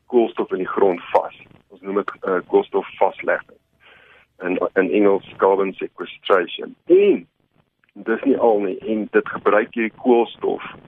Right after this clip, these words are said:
om verskeie ander goeie funksies en dienste te lewer.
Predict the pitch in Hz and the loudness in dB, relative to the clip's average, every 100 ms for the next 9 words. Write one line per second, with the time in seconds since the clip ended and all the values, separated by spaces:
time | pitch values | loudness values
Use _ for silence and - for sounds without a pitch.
0 | _ _ _ _ - 104 101 107 - 131 | _ _ _ _ -6 -4 -2 -2 2 4
1 | 131 113 110 107 101 - 104 95 107 95 | 4 2 2 0 -2 0 0 2 0 -2
2 | 95 90 95 90 92 85 92 90 - 85 | -6 -4 -4 -2 -4 -2 -2 -4 -6 -4
3 | 87 87 78 71 | 0 0 0 -6